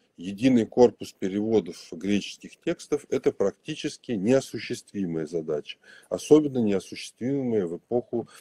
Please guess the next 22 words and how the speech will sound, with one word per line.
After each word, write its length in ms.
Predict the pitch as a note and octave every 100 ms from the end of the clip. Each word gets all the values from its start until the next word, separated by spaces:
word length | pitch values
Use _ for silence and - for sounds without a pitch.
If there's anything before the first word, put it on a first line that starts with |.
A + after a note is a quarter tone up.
| _ _
э, 180 | - E2+
бумажного 640 | D#2 F#2+ G#2 A2 G2 F2+ E2+
книгоиздания. 920 | - E2+ D#2+ D#2+ D#2+ E2+ D#2 D2 D2 _ _ _ _ _ _ _ _ _ _ _ - -
Ну 280 | G#2 B2+ -
и 300 | A2 G#2+ G#2 - - _
то, 140 | B2
что 200 | A#2+ -
мы 140 | G#2+ A2+
сегодня 600 | - F#2+ G2+ F#2 F#2 F2
имеем, 440 | A2 D#3 F3+ E3+ - _ _ _ _ _ _
э, 60 | C#3+ -
в 80 | G#2+
античной 600 | A#2 B2 C#3 C3 - A#2+
литературе, 600 | A#2 A#2 A#2 A2+ - A#2 A#2
это 260 | G2+ -
пёстрый 560 | - - F#3 - A2 G#2
массив 400 | G2 G2+ - C3+
изданий 640 | B2+ G#2+ F#2+ F#2+ E2 D#2 E2
различного 640 | G2+ A2+ D3 - G#2 F#2+
качества, 720 | _ F2+ E2 - - - F2+ _ _
противоречивых 840 | - G#2 A#2+ A#2 B2 - D3 C#3+ -
подходов, 720 | A#2+ A2+ - - F2+ E2 E2